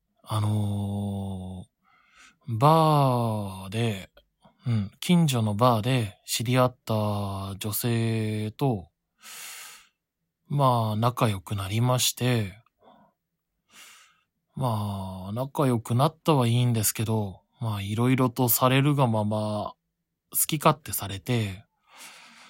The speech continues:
まあ、いっぱい責められて、あの、潮吹きができるようになっちゃったんですよね。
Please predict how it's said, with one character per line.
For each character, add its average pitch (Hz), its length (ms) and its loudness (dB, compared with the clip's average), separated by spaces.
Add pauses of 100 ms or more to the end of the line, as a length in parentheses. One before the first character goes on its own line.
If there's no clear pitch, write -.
(320)
ま 110 440 -2
あ、 - 40 -14
い 113 120 -8
っ - 40 -8 (140)
ぱ 123 120 2
い 123 120 4
責 117 200 0
め 120 140 4
ら 127 140 6
れ 117 100 2
て、 95 720 -8 (260)
あ 104 120 -4
の、 92 520 -8
潮 - 480 2
吹 - 280 -6
き 147 40 -8
が 131 100 0
で 117 120 -6
き - 180 -14
る 127 80 -4
よ 113 160 -6
う 123 40 -8
に 120 160 -6
な 110 120 -6
っ - 60 -16 (280)
ち - 60 -8
ゃ 139 60 -10
っ - 40 -16 (160)
た 120 120 -4
ん 117 120 -2
で 113 100 -4
す - 160 -6
よ 110 140 -4
ね。 156 480 -2